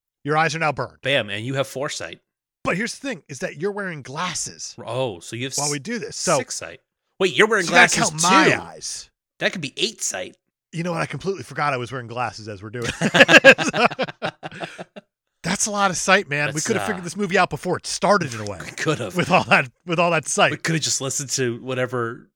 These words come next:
Speaker 2: Sarah said at the top of the narration.
Speaker 1: That's it. It's the whole movie, realistically.
Speaker 2: <laughs>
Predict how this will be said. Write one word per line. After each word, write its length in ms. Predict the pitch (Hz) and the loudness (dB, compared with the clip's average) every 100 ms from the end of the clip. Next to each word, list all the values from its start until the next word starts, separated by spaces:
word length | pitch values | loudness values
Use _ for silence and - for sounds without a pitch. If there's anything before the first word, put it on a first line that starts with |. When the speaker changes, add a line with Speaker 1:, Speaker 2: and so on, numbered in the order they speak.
| _ | _
Speaker 2:
Sarah 380 | - - 139 143 | -8 -2 0 0
said 180 | - 117 | -2 -6
at 60 | 107 | -10
the 60 | |
top 340 | 98 123 123 113 | -8 -4 -2 -4
of 60 | 107 | -8
the 60 | |
narration. 600 | 107 117 110 123 - 95 - _ _ | -6 -4 -2 -2 -4 -8 -16 _ _
Speaker 1:
That's 260 | 208 - 254 | 2 2 0
it. 80 | - | 6
It's 260 | 339 - - | 4 4 0
the 80 | |
whole 180 | 180 247 | 4 4
movie, 320 | 220 277 202 160 | 4 2 2 2
realistically. 840 | 175 233 262 190 175 139 185 - 277 | 2 2 2 0 -2 -4 -8 -8 -8
Speaker 2:
<laughs> 40 | 175 | -10